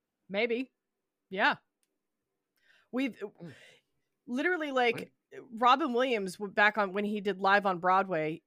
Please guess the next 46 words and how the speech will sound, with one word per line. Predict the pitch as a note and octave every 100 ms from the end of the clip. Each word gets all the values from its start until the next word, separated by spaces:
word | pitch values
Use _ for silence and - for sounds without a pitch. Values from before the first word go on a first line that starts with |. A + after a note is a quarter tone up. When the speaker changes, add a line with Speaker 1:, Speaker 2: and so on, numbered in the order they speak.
| -
Speaker 1:
i-, | F3 -
i-, | -
as | G#3 F#3
much | A3 A3
as | G#3+
I | G#3
don't | G#3 G3+ - _ _
like | F#3+ F#3 G3+ G#3+ G#3 - - _ _ _ _ _ -
sort | - A#3+ A3
of | G#3+
the |
connotation | G3+ B3 G#3+ D4 A3+ G3+ G#3 F#3
that | F3
it | -
comes | - G3 F#3
with, | F3+ D3+
'cause | F#3 F3
I | F3+
don't | G3 - _ _ -
believe | F#3+ G3
in | F#3
making | F3 F3 F3+
fun | F3+ F3+
of | E3 E3
anybody | F#3+ B3 G#3+ E3+ D#3+
who | F3
is | E3 D#3
handicapped | E3+ D#3+ F3+ D#3+ E3
or |
disabled, | D#3+ D#3 G3+ F#3 F3 - -
<laughs> | - - B3+
you, | B3 - D#4 - - - B2+
Speaker 2:
I, |
I |
Speaker 1:
the, | B2 C3
Speaker 2:
understand | C3+ C3 C#3
where | B2
Speaker 1:
the, | A#2+
Speaker 2:
you're |
going. | G#2+ G2 G2 -
Speaker 1:
what | A#3 D4+ G4
he | C#4+ F4 C#4+
equated, | D#4 - E4 D4 F#4 E4 A3 G#3+ - _ _ -
what | A3 B3 A#3+ - _ -
men's | G#3+ A3 B3+ D4 C#4+ -
soccer, | - C#4 D4 A#3+ G#3 G3